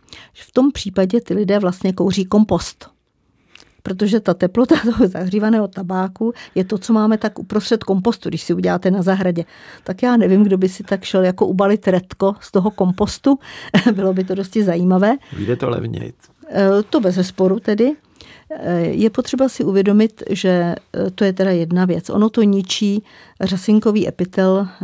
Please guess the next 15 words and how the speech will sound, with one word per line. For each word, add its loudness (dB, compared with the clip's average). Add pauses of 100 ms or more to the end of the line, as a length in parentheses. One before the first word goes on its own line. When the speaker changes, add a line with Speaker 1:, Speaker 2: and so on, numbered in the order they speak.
Speaker 1:
dýchacích -8
cest -8 (500)
a -4 (300)
tam, 0
eh, -16
teď -10
jenom 0
tedy -4
pro -18
posluchače, -4
naše -2
dýchací -8
cesty -4
mají 0
takové -12